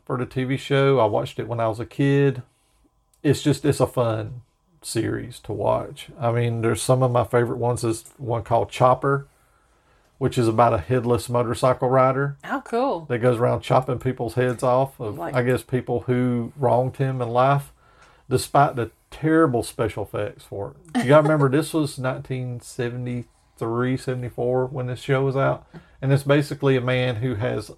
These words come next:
Speaker 1: a fake shoulders put on top of his own head. And it's like, you know, it's almost like somebody stuck their head down into a coat.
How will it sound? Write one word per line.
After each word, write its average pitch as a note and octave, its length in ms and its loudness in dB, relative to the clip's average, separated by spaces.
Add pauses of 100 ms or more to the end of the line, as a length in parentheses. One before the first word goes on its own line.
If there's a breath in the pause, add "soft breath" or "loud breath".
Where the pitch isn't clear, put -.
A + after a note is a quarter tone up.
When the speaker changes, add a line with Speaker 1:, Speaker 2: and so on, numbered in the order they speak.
Speaker 1:
a B2 120 -4
fake C#3 400 2
shoulders C3+ 520 2
put B2 280 -4
on A2+ 160 -4
top A#2+ 320 -2
of G#2+ 160 -6
his A2+ 180 -2
own A#2 200 -2
head. A2+ 280 -4
And A#2 220 -4
it's A2 200 -4
like, A2+ 240 2 (300)
you B2+ 180 -4
know, A2+ 280 -2
it's B2+ 120 -4
almost C#3 220 4
like C#3+ 140 0
somebody B2+ 320 0
stuck - 300 -6
their A#2 120 -2
head A#2 240 -2
down A#2 240 -6
into A2+ 240 -8
a A2+ 80 -6
coat. A2+ 460 -2